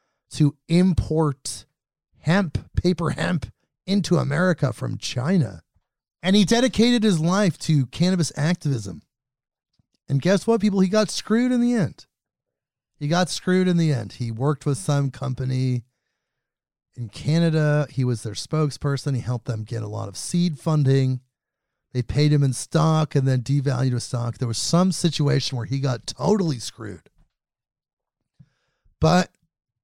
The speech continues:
I was able to capture and record his thoughts, his story. So it's always here. But things don't always work out the best for some of these people that sacrifice their life for, like, all of this. It's really interesting.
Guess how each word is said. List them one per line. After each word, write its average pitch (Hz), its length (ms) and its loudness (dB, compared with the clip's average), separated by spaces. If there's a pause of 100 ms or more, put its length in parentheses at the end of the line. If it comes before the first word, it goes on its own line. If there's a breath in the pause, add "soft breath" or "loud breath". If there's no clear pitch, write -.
(120)
I 139 120 4
was 143 180 4
able 165 280 2
to 151 120 -6
capture 143 480 -2
and 139 180 0
record 135 840 -4 (340)
his 135 280 -2
thoughts, 123 720 -6 (100)
his 127 160 -4
story. 104 560 -8 (720)
So - 160 2
it's 156 140 2
always 202 380 4
here. 196 360 2 (600)
But 165 240 4
things 233 320 2
don't 254 160 4
always 254 320 4
work 214 200 2
out 220 160 0
the 190 80 2
best 196 300 -2
for 131 80 -8
some 123 160 -4
of 117 60 -4
these 110 100 -8
people 92 540 -12
that 120 180 -6
sacrifice 151 640 -2
their 127 180 -4
life 151 340 -6
for, - 200 -20
like, 101 320 -16
all 101 200 -8
of 95 80 -16
this. - 280 -18
It's - 160 -14
really 170 400 -6
interesting. 156 520 -10